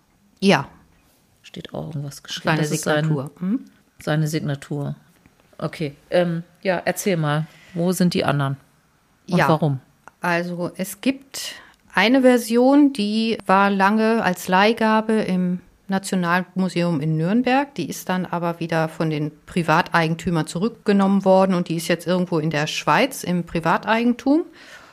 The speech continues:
Speaker 1: Und dann hatte sehr lange Zeit Berlin ein Werk. Und
Speaker 2: Aha.
Speaker 1: da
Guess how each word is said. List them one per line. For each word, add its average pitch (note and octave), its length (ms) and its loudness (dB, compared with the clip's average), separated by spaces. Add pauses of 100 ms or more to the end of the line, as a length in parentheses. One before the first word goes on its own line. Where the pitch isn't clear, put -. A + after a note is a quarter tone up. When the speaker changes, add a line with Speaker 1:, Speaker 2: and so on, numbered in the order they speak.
(400)
Speaker 1:
Und G3+ 220 2
dann A3 180 4
hatte B3 500 4
sehr A3+ 280 2
lange G#3+ 260 2
Zeit G3+ 400 0
Berlin F3 540 0 (420)
ein D3 340 -2
Werk. B2+ 380 -4 (1200)
Und E3 560 -2
Speaker 2:
Aha. E3 300 -4 (460)
Speaker 1:
da E3+ 340 2